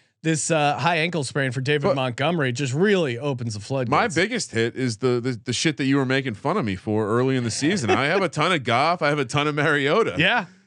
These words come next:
Speaker 2: And, and, and I have a ton of Lamar Jackson, but Mariota and Jared Goff have been scoring. And so,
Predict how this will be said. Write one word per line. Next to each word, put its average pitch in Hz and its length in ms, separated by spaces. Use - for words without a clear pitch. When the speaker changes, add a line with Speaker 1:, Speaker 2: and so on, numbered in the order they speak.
Speaker 2:
And, 143 180
and, 131 300
and 113 120
I 110 100
have 107 160
a 98 60
ton 107 200
of 90 120
Lamar 90 280
Jackson, 85 420
but - 260
Mariota 202 600
and 151 300
Jared 156 340
Goff 151 320
have 135 120
been 117 140
scoring. 98 680
And 110 180
so, 127 580